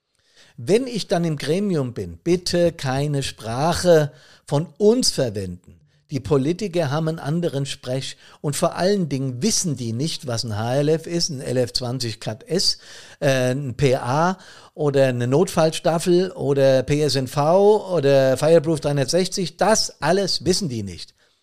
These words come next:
Was wir machen, ist, dass wir die Fachbegriffe weglassen und sagen Feuerwehrfahrzeug, ja,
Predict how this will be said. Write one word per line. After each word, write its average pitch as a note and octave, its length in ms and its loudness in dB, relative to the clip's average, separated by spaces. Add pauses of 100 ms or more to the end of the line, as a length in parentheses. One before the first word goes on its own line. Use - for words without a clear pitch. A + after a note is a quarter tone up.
(720)
Was B2 180 -4
wir A2+ 120 -2
machen, F3+ 380 -2 (280)
ist, C#3 180 -6
dass A#2+ 140 -4
wir B2 80 -8
die A2 120 -10
Fachbegriffe A#2 680 -8
weglassen D#3+ 540 -4
und A2+ 160 -8
sagen A2 240 -6
Feuerwehrfahrzeug, A#2 1120 -4
ja, C3 260 -6